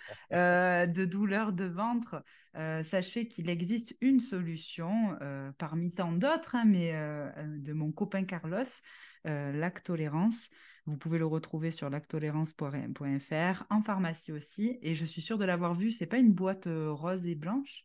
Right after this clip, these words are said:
Speaker 1: Elle est, alors, il y a une boîte rose, tu as complètement raison, et une boîte
Speaker 2: Tu
Speaker 1: rouge
Speaker 2: vois ?
Speaker 1: aussi. Ouais,
Speaker 2: T'as
Speaker 1: c'est ça.
Speaker 2: vu ?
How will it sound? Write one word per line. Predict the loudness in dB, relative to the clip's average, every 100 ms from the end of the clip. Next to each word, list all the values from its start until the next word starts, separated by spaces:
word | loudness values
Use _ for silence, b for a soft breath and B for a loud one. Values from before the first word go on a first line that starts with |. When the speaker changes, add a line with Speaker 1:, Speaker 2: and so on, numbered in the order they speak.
| _
Speaker 1:
Elle | 2
est, | 4 6 4 2
alors, | 2 4
il | 6
y |
a |
une | 6
boîte | 4 4
rose, | 4 4 0 -4
tu | -4
as | -2
complètement | 0 2 2 2
raison, | 4 4 2
et |
une | 2
boîte | 0 2
Speaker 2:
Tu |
Speaker 1:
rouge | 2
Speaker 2:
vois ? | 2
Speaker 1:
aussi. | 0 -6 -12 _ _ _ -6
Ouais, | -2
Speaker 2:
T'as | 2
Speaker 1:
c'est | 2
ça. | 2
Speaker 2:
vu ? | 2 0